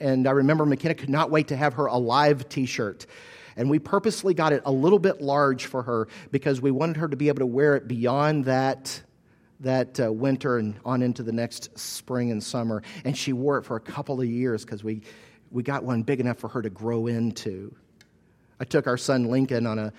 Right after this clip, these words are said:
father-son adventure to Chicago with nothing but backpacks on a train.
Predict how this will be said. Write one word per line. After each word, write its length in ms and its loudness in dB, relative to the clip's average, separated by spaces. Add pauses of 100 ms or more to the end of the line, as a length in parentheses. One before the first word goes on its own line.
(120)
father-son 560 2
adventure 540 0
to 360 -6
Chicago 800 -2
with 80 -10
nothing 240 0
but 160 -2
backpacks 580 -4
on 100 -4
a 40 -4
train. 480 -4